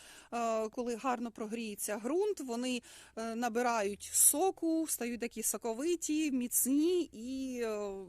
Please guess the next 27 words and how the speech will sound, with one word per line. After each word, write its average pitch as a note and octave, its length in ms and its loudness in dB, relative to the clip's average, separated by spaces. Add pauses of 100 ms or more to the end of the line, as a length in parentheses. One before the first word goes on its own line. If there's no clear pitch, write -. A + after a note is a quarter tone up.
вже B3+ 220 -2
так A#3 200 -6
от, G3+ 200 -10
е, G#3 300 -2
підіймаються. G#3+ 840 -4 (800)
Е, A#3 40 -6
е, A3+ 320 0 (680)
продаю E4 680 4
невкорінені C4 760 0
вушка, F#4+ 560 2 (440)
е, C4 220 0
тому D#4+ 300 2
що, D4 340 4
ну, F4 120 2
в - 60 -2
принципі, G4+ 420 -2
е, B3+ 440 0 (240)
сенсу F#4+ 400 2
немає A3+ 400 2
їх F#3 140 -10
вкорінювати, A3+ 640 -2
тому A#3+ 240 -4
що A3 320 0
вони C4+ 400 0
досить-досить B3 680 -2
легко B3 280 -4
вкорінюються. F3 800 -6